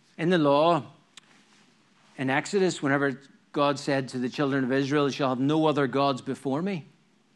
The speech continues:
they were happy to go nod and, "That's okay." The implication of the, the commandment is that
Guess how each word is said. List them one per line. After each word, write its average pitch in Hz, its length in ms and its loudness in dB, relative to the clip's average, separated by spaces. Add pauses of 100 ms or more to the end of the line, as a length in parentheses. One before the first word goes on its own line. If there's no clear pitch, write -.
(360)
they 151 440 2 (200)
were 139 120 0
happy 143 300 4
to 151 100 2
go 127 300 0 (260)
nod 143 280 4
and, 135 320 0
"That's 139 220 -4
okay." 151 420 -6 (1700)
The 160 120 4
implication 180 640 2
of 156 100 0
the, 143 180 2
the 135 320 -4
commandment 143 640 0
is 143 220 0
that 127 200 -2